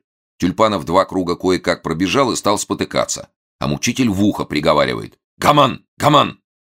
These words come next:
Самое любимое его слово. «Терпение, значит». Гамана у Анисия хватило ещё на полкруга,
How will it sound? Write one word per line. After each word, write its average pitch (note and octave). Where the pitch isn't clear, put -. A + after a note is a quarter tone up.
Самое F2
любимое D#2
его C#2
слово. A#1+
«Терпение, C#2
значит». -
Гамана C3+
у B2+
Анисия A2+
хватило F#2+
ещё F#2+
на C#2
полкруга, A#1+